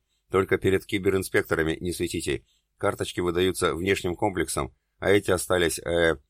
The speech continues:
от тех, кто оставил такие имплант, но не был удалён из реестра нечипированных".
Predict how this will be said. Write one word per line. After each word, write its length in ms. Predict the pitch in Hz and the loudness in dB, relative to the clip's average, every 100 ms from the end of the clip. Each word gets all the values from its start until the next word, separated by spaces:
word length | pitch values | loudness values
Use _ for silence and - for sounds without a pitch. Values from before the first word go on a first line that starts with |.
| _ | _
от 180 | 90 87 | -6 0
тех, 220 | 110 104 | 2 2
кто 220 | - - | 0 -2
оставил 420 | 90 - 98 90 | 0 0 2 2
такие 320 | 85 85 87 85 | 0 -4 -2 -2
имплант, 360 | 87 98 98 - _ _ _ - | 0 0 0 -8 _ _ _ -2
но 220 | 98 101 | 0 2
не 220 | 95 110 | 2 2
был 180 | 101 98 | 2 2
удалён 440 | 95 90 95 101 78 | 2 2 4 4 2
из 140 | 85 | 0
реестра 440 | 87 92 - 85 | 2 2 2 -2
нечипированных". 840 | 78 85 - 90 80 73 67 65 | 0 -2 -2 -2 0 0 -2 -6